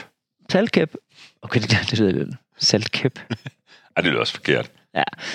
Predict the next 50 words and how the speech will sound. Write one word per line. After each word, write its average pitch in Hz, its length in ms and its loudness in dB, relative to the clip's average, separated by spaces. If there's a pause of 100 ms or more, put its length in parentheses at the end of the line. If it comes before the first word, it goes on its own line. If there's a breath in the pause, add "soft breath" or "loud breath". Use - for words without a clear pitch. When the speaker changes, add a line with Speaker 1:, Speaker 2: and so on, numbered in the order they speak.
(320 loud breath)
Speaker 1:
Men 110 160 -2
den, 131 240 0
den 170 120 2
kan 165 80 2
Kim 196 160 2
jo 139 120 0
bare 143 140 4
gå 156 80 2
videre 160 200 4
med, 147 120 4
hvis 131 120 2
de 131 80 0
har 127 80 4
lyst 135 160 2
til 117 140 2
det. 104 120 0
Selv, 131 120 4
Speaker 2:
Ja, 123 80 4
Speaker 1:
så 135 120 2
selv 165 180 4
Speaker 2:
ja, - 40 2
Speaker 1:
tak, 139 220 4
Speaker 2:
ja, - 80 4
Speaker 1:
selv 151 140 2
Speaker 2:
ja, - 60 4
Speaker 1:
tak. 139 100 4
Speaker 2:
selv 135 200 0
tak. 104 380 -2
Speaker 1:
Ja. 135 200 2
Speaker 2:
Ja. 104 80 0 (920 loud breath)
Speaker 1:
Øh, 101 80 0
jeg 135 100 2
så, 262 180 4
jeg 143 240 4
i - 20 2
øvrigt, 160 300 4
øh, 117 320 4
lige, 117 220 -2
apropos 131 400 0
Kim, 196 140 0
så 214 140 2
er 160 100 4
der 127 120 4
nogle 131 200 2
YouTubere, 147 360 2
der 117 60 2
får 127 120 -2
lov 139 140 4
at 156 60 2
lave, 110 380 4